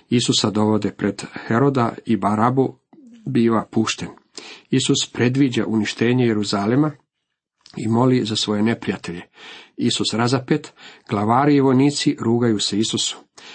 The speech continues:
Jedan razbojnik ruga se Isusu, drugi razbojnik obraća se Isusu i prihvaća ga. Isus otpušta svoj duh,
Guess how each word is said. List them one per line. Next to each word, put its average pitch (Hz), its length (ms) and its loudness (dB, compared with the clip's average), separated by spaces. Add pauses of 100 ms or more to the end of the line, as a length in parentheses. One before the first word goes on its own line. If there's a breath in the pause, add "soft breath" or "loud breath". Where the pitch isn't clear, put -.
(220 loud breath)
Jedan 117 260 2
razbojnik 117 760 0 (840 loud breath)
ruga 110 280 0
se 101 200 -2
Isusu, 110 560 -4
drugi 117 380 0
razbojnik 110 580 0
obraća 110 380 -2
se 87 200 -6
Isusu 104 380 -2
i 92 40 -6
prihvaća 101 500 -6
ga. 98 240 -6 (480 loud breath)
Isus 139 500 0 (100)
otpušta 113 540 -4
svoj 95 260 -6
duh, 139 340 -2